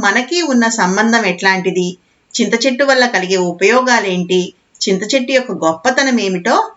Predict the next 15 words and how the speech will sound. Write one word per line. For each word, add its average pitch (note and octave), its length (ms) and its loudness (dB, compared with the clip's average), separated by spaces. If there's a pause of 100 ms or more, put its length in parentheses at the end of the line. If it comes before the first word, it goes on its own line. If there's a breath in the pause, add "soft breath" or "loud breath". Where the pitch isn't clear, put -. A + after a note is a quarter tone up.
ఈ G#3+ 220 -4
పాఠం F#3+ 300 0
ద్వారా G3 300 2
తెలుసుకోమని F#3 880 -2 (320)
చెప్తున్నారు. F3 680 0 (840)
అరేరే E4+ 640 0 (420)
పిల్లలు, B3 640 0 (420)
ఈడికి B3 320 2
రండి, F#3+ 540 0 (320)
నా G#3+ 140 2
కాడికి A3+ 500 0
రండి, B3 540 0 (500)
బాగా G3 680 0 (240 soft breath)
ఆటలాడి D4+ 640 0
అలసిపోయినట్లున్నారు, B3+ 1120 2